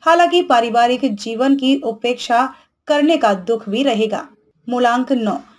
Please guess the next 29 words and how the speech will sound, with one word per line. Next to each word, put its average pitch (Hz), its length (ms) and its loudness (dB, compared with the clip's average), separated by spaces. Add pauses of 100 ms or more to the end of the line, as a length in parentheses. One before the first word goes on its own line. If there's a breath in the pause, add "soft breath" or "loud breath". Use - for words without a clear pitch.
(140 soft breath)
मूलांक 233 380 -2
नौ 226 280 2
वाले 285 260 4
लोगों 233 340 0
को 254 160 2 (120)
साल 220 500 0 (320 loud breath)
दो 294 180 4
हज़ार 320 300 4
तेईस 233 440 0
पारिवारिक 226 680 2
आर्थिक 208 480 -4
चुनौतियां 214 680 -4
देगा, 240 480 2 (300 loud breath)
लेकिन 359 360 2 (120)
आप 311 320 4
अपनी 277 400 2
क्षमता 302 760 0
और 277 260 0
योग्यता 240 640 0
की 277 360 -2 (160)
दम 262 300 2
पर 220 180 -2 (400 soft breath)
उनसे 339 340 0
पार 247 320 2
पा 220 220 0
जाएंगे। 214 400 0 (400 loud breath)
बजट 277 360 2
बनाकर 269 400 2
चले, 302 300 2